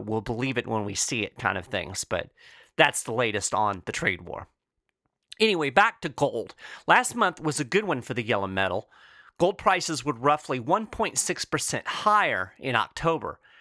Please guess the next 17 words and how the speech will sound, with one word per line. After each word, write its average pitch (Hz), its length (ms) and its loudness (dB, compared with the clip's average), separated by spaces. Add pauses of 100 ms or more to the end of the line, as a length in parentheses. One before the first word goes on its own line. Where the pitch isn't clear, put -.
(140)
That 190 160 6
represented 160 540 -2
the 104 80 -6
best 196 380 0
month 131 320 -2
since 110 320 -4
July, 110 720 2
breaking 143 400 0
a 113 40 0
string 147 380 0
of 113 80 -4
six - 580 -2
monthly 131 560 -2
declines 95 540 -2
in 98 80 -2
a 101 60 0
row. 131 480 0